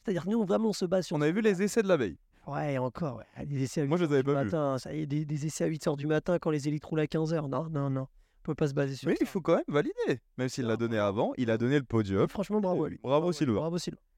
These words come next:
Speaker 2: Donc on reviendra là-dessus, mais, euh, bah, du coup, mais déjà, comme d'habitude.
Speaker 1: En tout cas, par contre, blague à part, franchement, c'est cool qu'il ait joué le jeu
Speaker 2: Ouais.
Speaker 1: des pronos et tout.
Speaker 2: J'ai
Speaker 1: Je
Speaker 2: vu que
Speaker 1: pense
Speaker 2: même
Speaker 1: qu'il
Speaker 2: Arthur et tout,
Speaker 1: même
Speaker 2: ils ont
Speaker 1: Arthur et tout,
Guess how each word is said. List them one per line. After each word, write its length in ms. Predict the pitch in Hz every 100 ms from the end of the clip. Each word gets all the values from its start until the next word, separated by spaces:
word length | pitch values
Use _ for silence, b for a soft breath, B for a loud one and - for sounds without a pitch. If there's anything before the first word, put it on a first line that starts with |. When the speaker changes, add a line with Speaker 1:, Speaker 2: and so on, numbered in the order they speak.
| _ _
Speaker 2:
Donc 140 | 123 139
on 60 |
reviendra 340 | 131 135 131 127
là-dessus, 560 | 113 - 175 254 294
mais, 220 | 208 123 107
euh, 840 | 101 98 95 92 92 92 92 92
bah, 140 | 90
du 140 | 104 110
coup, 140 | 160 135
mais 140 | 110
déjà, 320 | 107 104 135
comme 320 | - - 110
d'habitude. 500 | 92 87 131 - 196
Speaker 1:
En 60 | 156
tout 100 | 160
cas, 100 | 185
par 140 | 170
contre, 220 | 160 180 147
blague 200 | 143 139
à 60 |
part, 200 | 135 160 208
franchement, 340 | - 143 151 - _ _
c'est 180 | - 160
cool 180 | 190 156
qu'il 160 | 165
ait 80 | 151
joué 160 | 135 151
le 60 |
jeu 120 | 135 156
Speaker 2:
Ouais. 60 |
Speaker 1:
des 100 | 151
pronos 380 | 147 - 160 165
et 40 | 151
tout. 100 | 180
Speaker 2:
J'ai 0 |
Speaker 1:
Je 40 | 165
Speaker 2:
vu 40 |
que 40 | 233
Speaker 1:
pense 80 | 185
Speaker 2:
même 100 | 208 190
Speaker 1:
qu'il 140 | 220 196
Speaker 2:
Arthur 260 | 208 202 185
et 80 |
tout, 120 | 180 220
Speaker 1:
même 80 | 190
Speaker 2:
ils 60 |
ont 20 | 185
Speaker 1:
Arthur 240 | 151 185
et 80 | 180
tout, 200 | 202